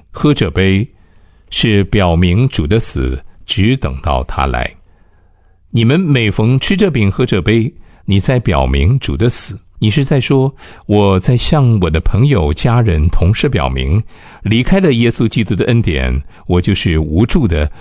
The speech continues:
无望的、瞎眼的、有罪的。我在表明他的恩典是有多么美好跟伟大。这就是我们在圣餐里要做的。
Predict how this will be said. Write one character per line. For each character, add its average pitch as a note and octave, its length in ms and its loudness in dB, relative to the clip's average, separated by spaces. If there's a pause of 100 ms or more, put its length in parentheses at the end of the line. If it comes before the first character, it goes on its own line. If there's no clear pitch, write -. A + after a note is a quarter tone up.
(200)
无 D#2+ 280 2
望 B2 240 2
的、 B1+ 280 -4 (200)
瞎 - 420 0
眼 D2+ 240 0
的、 C2+ 320 -4 (280)
有 C#2 280 -8
罪 B1+ 300 -6
的。 - 60 -20 (880)
我 A#2+ 100 0
在 C#3 120 0
表 G#2+ 160 0
明 F#2+ 260 2
他 G2 140 0
的 F#2 100 0
恩 C3+ 220 0
典 D2+ 420 -2
是 F#2 280 -2
有 D#2 180 0
多 F#2 360 0
么 F#2 300 2
美 F2 260 0
好 C#2 240 -4
跟 F2+ 240 -4
伟 - 160 -10
大。 - 240 -8 (1000)
这 E3 160 0
就 E3+ 80 4
是 D3+ 160 0
我 A2+ 80 4
们 G2+ 100 2
在 G#2+ 180 0
圣 A2+ 220 0
餐 A#2 180 0
里 F#2 100 0
要 C2+ 160 -4
做 B1+ 200 -6
的。 - 100 -14